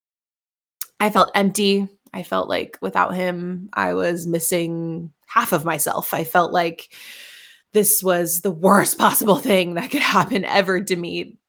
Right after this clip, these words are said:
when I couldn't afford the rent alone to our first apartment, and I had to pack it all up and move back in with my parents at twenty-five. Things were supposed to be so different,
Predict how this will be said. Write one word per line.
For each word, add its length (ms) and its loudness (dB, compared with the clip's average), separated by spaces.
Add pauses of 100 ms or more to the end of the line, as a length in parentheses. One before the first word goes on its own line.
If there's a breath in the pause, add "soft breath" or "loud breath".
when 380 -4
I 120 -2
couldn't 260 0
afford 560 0
the 120 -4
rent 400 -2 (120)
alone 720 -2
to 160 -4
our 320 -2 (280)
first 260 -2
apartment, 500 -2
and 220 -4
I 60 -6
had 140 -4
to 60 -6
pack 200 -2
it 60 2
all 160 6
up 200 4
and 100 -6
move 120 -2
back 200 2
in 80 -4
with 100 -4
my 100 0
parents 320 0
at 60 -8
twenty-five. 560 -6 (1400 loud breath)
Things 220 2
were 60 4
supposed 240 -2
to 80 -6
be 80 -2
so 600 0
different, 420 -6